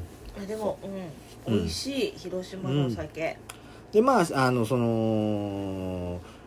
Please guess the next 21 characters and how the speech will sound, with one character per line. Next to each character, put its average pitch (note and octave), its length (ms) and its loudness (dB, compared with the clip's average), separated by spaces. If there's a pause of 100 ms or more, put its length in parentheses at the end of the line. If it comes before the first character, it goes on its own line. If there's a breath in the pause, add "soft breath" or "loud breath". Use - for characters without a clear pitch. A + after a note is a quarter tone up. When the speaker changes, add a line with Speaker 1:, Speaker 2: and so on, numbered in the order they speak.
(140)
Speaker 2:
四 C3 200 4
十 A#2+ 160 2
年 F2+ 220 0
の D#2 200 -4 (720)
品 A2 200 -4
評 F#2+ 140 0
会 D#2+ 240 -6 (520)
の A#2+ 200 0
次 A3 220 -2
の A#3+ 100 -2
年 A#3+ 240 -4
や G#2+ 60 0
ね。 D3 120 -4 (1000)
Speaker 1:
う A2 40 -6
ん。 - 20 0
Speaker 2:
明 G#2 120 2
治 F#2+ 120 -4
四 D3 140 2
十 A2 140 0
一 G#2+ 180 -2
年 C3+ 140 -2